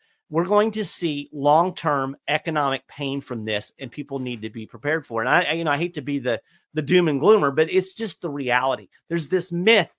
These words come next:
that we're going to snap our fingers and the government's gonna reopen everything and everything's gonna return to normal economically. That's not going to happen. You don't instantly put,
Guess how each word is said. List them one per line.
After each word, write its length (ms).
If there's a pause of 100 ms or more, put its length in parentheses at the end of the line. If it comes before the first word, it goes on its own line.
(360)
that 160
we're 100
going 240
to 40
snap 380
our 140
fingers 580 (180)
and 160
the 40
government's 460
gonna 200
reopen 440
everything 580 (180)
and 100
everything's 420
gonna 160
return 460
to 60
normal 440
economically. 760 (200)
That's 240
not 340
going 260
to 40
happen. 380
You 80
don't 240 (200)
instantly 560
put, 320